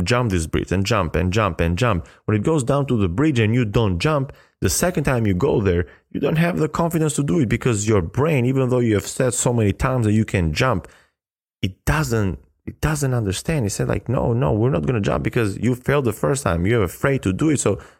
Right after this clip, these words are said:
most likely you're gonna do it. You're gonna, you're not gonna jump again." So confidence is by daily proving to yourself that you're capable of doing big things. Now, if you want to become confident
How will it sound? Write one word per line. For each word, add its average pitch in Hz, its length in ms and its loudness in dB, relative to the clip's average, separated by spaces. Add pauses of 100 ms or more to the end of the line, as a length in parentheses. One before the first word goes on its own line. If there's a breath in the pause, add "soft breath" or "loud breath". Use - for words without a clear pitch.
most 143 180 0
likely 135 200 0
you're 110 80 0
gonna 110 180 0
do 117 160 0
it. 123 200 -2
You're 107 120 0
gonna, 113 340 -2 (160)
you're 139 140 0
not 151 140 0
gonna 151 120 0
jump 151 300 0
again." 85 280 0 (380 soft breath)
So 131 300 0 (420 loud breath)
confidence 95 720 0 (300 soft breath)
is 131 320 2
by 95 300 2 (240)
daily 117 580 2 (360 soft breath)
proving 143 440 2
to - 100 -4
yourself 90 720 0
that 95 200 -2
you're 95 140 4
capable 82 760 0
of 82 260 0
doing 87 280 4
big 73 340 0
things. - 460 -8 (340)
Now, 87 380 2 (880)
if 95 240 0
you 117 160 4
want 123 460 0 (340 soft breath)
to 101 180 4
become 92 380 2
confident 85 640 0